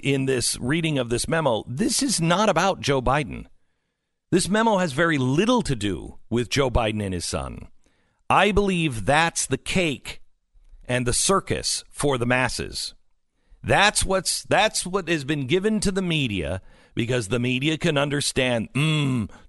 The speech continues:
Trump bad, Joe Biden good." Okay?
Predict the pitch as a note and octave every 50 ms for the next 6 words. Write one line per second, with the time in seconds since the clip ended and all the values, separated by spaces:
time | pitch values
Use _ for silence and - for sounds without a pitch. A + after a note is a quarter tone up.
0 | - - - D3+ E3+ D3+ C3 A#2 G#2 A#2+ D3+ D#3 D#3+ D3+ D3+ C#3+ C3+ A#2+ A2 -
1 | - - - - - - F#2+ D3+ E3 E3 C3 D3+ E3 E3 D#3 D3+ C#3 B2+ A2+ G2+
2 | C#3+ D#3 D#3+ D#3 D3+ C#3 B2+ A#2 G2+ - - - _ _ _ _ _ _ _ _
3 | _ _ _ _ _ _ _ _ _ _ - - C3 C#3 D#3 E3+ E3+ -